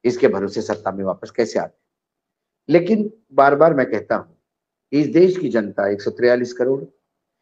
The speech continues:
ये अशिक्षित है, ये अज्ञानी हो सकती है, ये प्रताड़ित हो सकती है, ये परेशान हो सकती है, ये रोज की समस्याओं से जूझती हुई नजर आती है, लेकिन मूर्ख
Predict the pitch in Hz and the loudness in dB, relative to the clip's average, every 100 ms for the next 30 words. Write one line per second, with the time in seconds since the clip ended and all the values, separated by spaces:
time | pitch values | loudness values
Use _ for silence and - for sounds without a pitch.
0 | _ - 147 147 190 196 - - - _ | _ 4 6 4 0 -2 -6 -8 -20 _
1 | _ _ _ _ _ _ _ _ 120 123 | _ _ _ _ _ _ _ _ 2 2
2 | 113 143 147 131 123 - _ _ _ _ | 4 4 4 -2 -6 -12 _ _ _ _
3 | _ _ _ _ _ _ _ _ _ 110 | _ _ _ _ _ _ _ _ _ -2
4 | 131 147 151 - _ _ 117 135 143 - | 2 2 0 -6 _ _ -2 2 2 0
5 | 104 104 - _ _ _ _ _ _ _ | -8 -14 -20 _ _ _ _ _ _ _
6 | _ 113 - 143 151 147 139 101 92 92 | _ -6 0 2 2 -2 -8 -8 -12 -14
7 | _ _ _ _ _ _ _ _ _ _ | _ _ _ _ _ _ _ _ _ _
8 | _ _ _ 117 143 147 123 147 165 - | _ _ _ 0 2 2 2 0 -2 -4
9 | 117 110 120 123 - 127 117 110 107 - | -6 -2 -2 -2 -2 -4 -4 -8 -10 -12
10 | _ - - 208 - 151 135 120 113 104 | _ -4 0 0 -2 -4 -2 -2 -2 -2
11 | - 92 _ _ _ _ _ _ _ _ | -6 _ _ _ _ _ _ _ _ _
12 | _ _ _ - 113 131 104 - _ 98 | _ _ _ -6 -4 -2 -6 -12 _ -6
13 | 110 139 147 | -2 0 -2